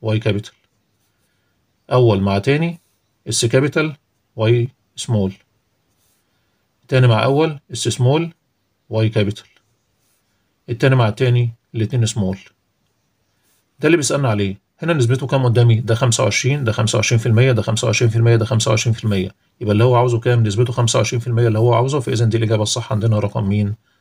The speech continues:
رقم د. عند انت-، عند الانتقال من شعبة الديدان المفلطحة إلى الأسطوانية وصولا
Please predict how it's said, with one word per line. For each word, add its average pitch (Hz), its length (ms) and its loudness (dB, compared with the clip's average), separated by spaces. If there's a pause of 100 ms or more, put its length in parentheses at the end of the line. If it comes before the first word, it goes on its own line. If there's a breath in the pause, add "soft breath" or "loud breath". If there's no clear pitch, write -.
(140)
رقم 117 220 -2
د. 95 180 -4 (2250 soft breath)
عند 131 200 2
انت-، 123 240 -2 (140)
عند 135 320 0
الانتقال 117 680 0
من 107 140 0
شعبة 117 380 0
الديدان 110 300 0
المفلطحة 123 720 -2 (340)
إلى 127 160 2
الأسطوانية 131 680 0
وصولا 117 460 0